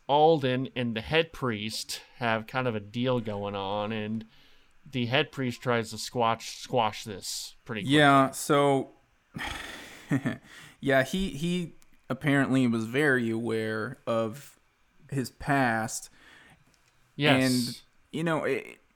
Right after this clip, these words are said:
Speaker 2: this is stuff that, I mean, this is a commentary on the Catholic Church in general, I guess. But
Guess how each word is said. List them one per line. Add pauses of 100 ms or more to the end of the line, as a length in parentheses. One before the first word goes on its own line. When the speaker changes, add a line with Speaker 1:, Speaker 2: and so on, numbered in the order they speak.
(580)
Speaker 2:
this
is
stuff
that,
I
mean,
this
is
a
commentary
on
the
Catholic
Church
in (580)
general,
I
guess. (840)
But